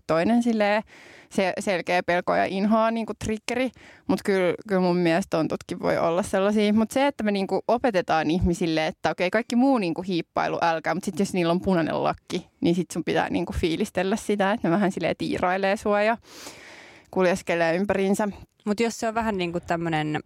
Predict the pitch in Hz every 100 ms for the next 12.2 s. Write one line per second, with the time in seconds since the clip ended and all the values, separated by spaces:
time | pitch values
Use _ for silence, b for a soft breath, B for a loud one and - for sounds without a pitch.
0 | _ 175 - - 175 - - 156 180 165
1 | 165 170 165 165 - - 170 160 156 185
2 | - _ _ - 175 170 185 - 185 170
3 | 185 185 - - 180 170 170 - 160 196
4 | - 202 202 202 - 208 208 - 214 214
5 | - - 190 190 - 185 180 185 185 202
6 | - 202 208 - 202 196 202 196 202 202
7 | 208 208 - b b b 311 392 196 -
8 | B B B 208 233 - 339 392 233 175
9 | 170 202 214 269 202 151 98 107 - -
10 | - - 226 - - - - _ _ _
11 | _ - 180 - - - 247 - 247 -
12 | 202 185